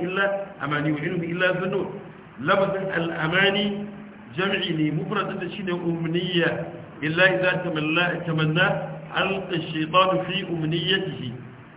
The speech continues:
Kaga umniya wato ana nufin karatu, maganganu, shafi faɗi karere. An gane?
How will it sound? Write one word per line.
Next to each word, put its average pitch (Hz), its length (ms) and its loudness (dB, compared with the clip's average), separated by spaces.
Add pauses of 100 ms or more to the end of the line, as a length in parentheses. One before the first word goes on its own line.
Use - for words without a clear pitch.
(160)
Kaga 180 320 2
umniya 190 560 4 (520)
wato 156 360 2
ana 185 160 0
nufin 170 320 -2 (120)
karatu, 147 500 2 (420)
maganganu, 156 760 0 (920)
shafi 165 360 4
faɗi 165 260 -4
karere. 175 540 4 (1700)
An 156 140 -2
gane? 185 280 10